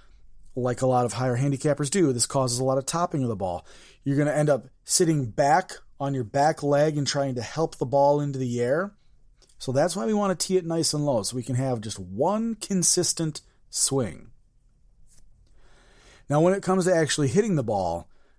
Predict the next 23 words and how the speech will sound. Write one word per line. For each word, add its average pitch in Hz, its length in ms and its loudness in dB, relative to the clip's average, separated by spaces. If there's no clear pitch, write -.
you 160 120 -2
probably 240 280 -2
want 190 280 4
it 170 120 -4
just 180 300 0
ever 170 580 2
so 139 260 4
slightly 143 680 4
forward 113 680 0
in 147 160 2
your 123 140 -2
stance. - 640 -2
I'm 170 60 -2
talking 170 360 2
an 156 120 2
inch, 160 520 2
maybe 196 800 -2
two 170 340 2
inches 147 360 -2
forward 131 440 0
in 120 120 -2
your 107 140 -4
stance. 67 600 -8